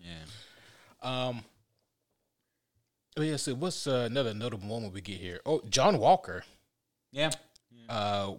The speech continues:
Speaker 2: we get to see, actually see more of him this episode.
Speaker 1: Shout out to all the nerds out there and all the introverts who have been inside thanks to covid for too daggum long. Uh, I love how quick the internet has <laughs> made fun of the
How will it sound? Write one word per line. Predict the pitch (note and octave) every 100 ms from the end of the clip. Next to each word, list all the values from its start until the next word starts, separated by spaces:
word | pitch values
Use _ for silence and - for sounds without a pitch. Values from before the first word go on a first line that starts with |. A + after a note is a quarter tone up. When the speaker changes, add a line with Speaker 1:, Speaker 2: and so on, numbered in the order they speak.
| G#2
Speaker 2:
we | C3
get | C3+ B2
to | B2
see, | - C#3+ D3 B2+
actually | D3 - C3+
see | - B3 C3+
more | B2 G#2+
of | B2+
him | G#2 F2+ F2
this | F#2
episode. | F2+ - - E2 - -
Speaker 1:
Shout | - D#4+
out | E4+ -
to | F#3+
all | F#3
the | C#3
nerds | B2 C3 C3
out | C3 -
there | A#2+
and | A2+
all | A#2
the | G#2
introverts | A#2+ G#2+ A#2 G#2 G#2 -
who | A2+
have | G2
been | G2
inside | G2 F#2 G#2 G2+ F#2
thanks | G2+ G2 -
to |
covid | - F#2 F#2 F2
for | F2+
too | -
daggum | E2 F2+ E2+ E2+ E2
long. | E2+ E2 E2 -
Uh, | F2 E2
I | C#3+ A3
love | B2+ A2 A2 A2+ F#2
how | - A#2+
quick | A2 - - A2+ -
the | A2 G#2+
internet | A2+ G#2+ G2 F#2+ - - -
has | C#3 C#3+ C3+
<laughs> |
made | D#3 D#3+
fun | - - C#3+ C#3+ C3 A#2 - - -
of | C#3+
the | D3+